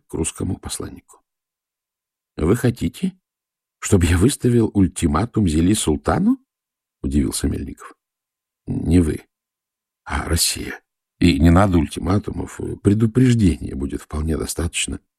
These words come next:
Кроме того, вам нужно будет отдать приказ персидской казачьей бригаде о выступлении против войск Зели Султана.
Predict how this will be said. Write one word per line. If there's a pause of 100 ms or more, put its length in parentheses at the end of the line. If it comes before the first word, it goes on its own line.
(200)
Кроме
того,
вам
нужно
будет
отдать
приказ
персидской
казачьей
бригаде
о
выступлении
против
войск
Зели
Султана.